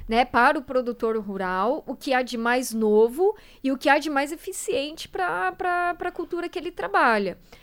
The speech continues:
É, ah, então, sempre, né, a gente faz a, a rodada, né, das palestras, das apresentações às empresas.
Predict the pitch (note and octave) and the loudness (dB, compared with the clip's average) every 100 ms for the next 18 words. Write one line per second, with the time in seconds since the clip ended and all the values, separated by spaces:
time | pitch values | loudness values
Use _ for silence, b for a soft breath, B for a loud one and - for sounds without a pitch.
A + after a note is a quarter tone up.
0 | b - A3+ A#3 - A#3+ B3 A#3+ C4+ C#4+ | b -6 0 0 2 2 2 2 4 4
1 | D4+ - C#4+ - B3+ B3 C4 A#3+ A#3+ - | 2 0 -2 -2 -2 2 4 2 -4 -2
2 | C#4+ B3+ B3+ A3+ - A3 A3 A#3 G#3+ A3 | 2 4 4 0 0 -2 0 0 4 4
3 | C#4+ C4 A3+ A3 G#3+ - G#3 G3+ G3 A#3 | 4 0 -2 -2 -6 -2 0 2 2 2
4 | A3+ A#3 A3 A3 G#3+ G#3 A3 G#3 G#3 G3+ | 0 -4 -4 -2 -4 -2 -4 -4 -4 -6
5 | G3+ A3 G#3+ C#4+ C#4+ G#3+ G#3+ G3+ G3 F#3+ | -6 -2 -2 0 0 -2 -4 -4 -2 0
6 | G#3 B3+ G4+ A4 - | 0 0 -4 -4 -10